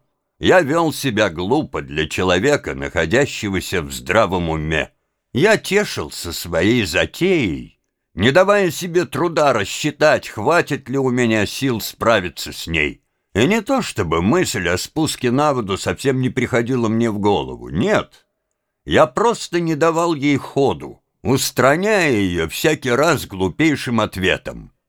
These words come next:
«Прежде сделаю лодку, а там уж, наверно, найдётся способ спустить её». Рассуждение самое нелепое,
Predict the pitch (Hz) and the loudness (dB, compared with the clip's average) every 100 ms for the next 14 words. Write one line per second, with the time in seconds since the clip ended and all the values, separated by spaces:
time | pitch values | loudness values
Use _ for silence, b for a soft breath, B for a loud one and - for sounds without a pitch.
0 | - 123 156 120 - 90 73 65 98 76 | 2 4 4 2 -4 -10 -8 -2 -2 0
1 | 73 67 69 98 226 226 - 214 190 - | -2 -2 0 2 2 0 -6 0 0 -2
2 | b b b - - - 220 233 202 - | b b b -4 -2 2 2 2 -4 -6
3 | - 87 131 139 208 220 170 147 101 85 | -6 -6 -4 0 2 2 2 0 0 -2
4 | 73 76 180 - 139 120 - 110 127 - | 0 2 2 0 -4 -6 -4 0 0 0
5 | 98 - - 101 - - 95 - 78 67 | -6 -10 -8 -6 -4 -2 -4 -2 -4 -4
6 | 57 _ _ _ _ - 85 101 - 113 | -8 _ _ _ _ -6 -4 -2 0 0
7 | 110 107 208 220 180 107 82 - 147 170 | 0 0 2 2 2 0 -2 0 2 2
8 | 156 139 139 156 165 151 - 73 58 - | 0 0 -2 -2 0 0 -2 -8 -8 -14